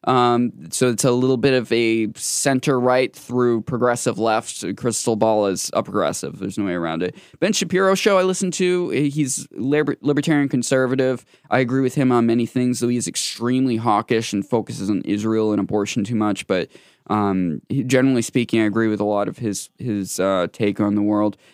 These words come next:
And Podcast of the Lotus Eaters is a new one, uh, for if you're an internet aware person. Sargon Avocad is kind of this classical liberal from England. He started his own media agency over in England called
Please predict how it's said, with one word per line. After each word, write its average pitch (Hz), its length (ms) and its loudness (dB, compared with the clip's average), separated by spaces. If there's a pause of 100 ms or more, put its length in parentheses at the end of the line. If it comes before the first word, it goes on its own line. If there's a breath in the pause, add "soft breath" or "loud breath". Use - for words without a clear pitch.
(160 soft breath)
And 127 400 2
Podcast 170 460 2
of 156 60 2
the 131 80 2
Lotus 127 420 0
Eaters 104 300 -2
is 98 100 -4
a 104 80 -2
new 113 240 0
one, 110 420 0
uh, 98 200 0
for 104 280 -2
if - 160 -4
you're 110 120 0
an 98 60 -2
internet 107 360 2
aware 101 240 2
person. 101 540 -2
Sargon 104 420 0
Avocad 101 560 -2
is 95 220 -4
kind 101 200 -6
of 98 100 -4
this 92 200 -6 (260)
classical 110 540 -2
liberal 110 320 0
from 104 300 -2
England. 110 460 -2
He 107 120 -4
started 101 300 -2
his 95 100 -2
own 104 140 0
media 101 360 0
agency 92 540 -2
over 95 300 -4
in 98 80 -2
England 98 480 -2
called - 280 -6